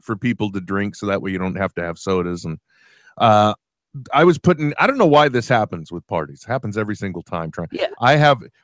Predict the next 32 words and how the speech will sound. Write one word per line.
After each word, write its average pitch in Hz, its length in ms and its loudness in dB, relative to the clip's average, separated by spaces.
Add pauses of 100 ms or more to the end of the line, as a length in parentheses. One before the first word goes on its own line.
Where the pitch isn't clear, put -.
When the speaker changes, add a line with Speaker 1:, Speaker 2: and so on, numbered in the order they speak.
Speaker 1:
we're 151 120 -2
gonna 190 160 2
go 160 220 4
straight 214 680 -2
from 175 420 -2
rest 156 260 -2
in 151 80 -4
peace, 143 280 -8 (300)
uh, 127 80 0
Gene 131 320 -4
Wilder 120 440 0
to 110 300 -6
grocery 123 500 -2
shopping 101 480 -8
woes. 82 520 -10 (280)
Speaker 2:
Oh, 226 300 0
yeah, 160 340 0 (140)
yeah. 175 260 2
Speaker 1:
Why 160 160 -2
not? 131 240 0 (480)
Uh, 143 140 4
no, 156 220 4
it, 113 180 -2
not 139 200 0
woes, 98 340 0
but, 131 180 -6 (120)
uh, 151 180 4
it 147 200 -2
always 208 240 6
happens. 120 540 0
Like, 113 260 -2
I'm, 135 480 -2